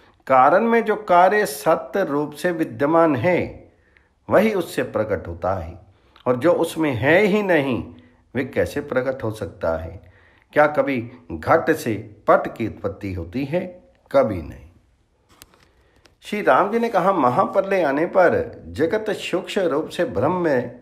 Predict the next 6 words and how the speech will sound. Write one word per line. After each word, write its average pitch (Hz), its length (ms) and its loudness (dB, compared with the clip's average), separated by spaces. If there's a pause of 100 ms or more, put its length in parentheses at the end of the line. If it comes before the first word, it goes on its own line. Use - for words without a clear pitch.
(140)
रहता 101 480 -4
है, 87 200 -16 (1040)
वही 208 240 2
सृष्टि 208 440 -4
की 202 140 -6
समय 165 460 2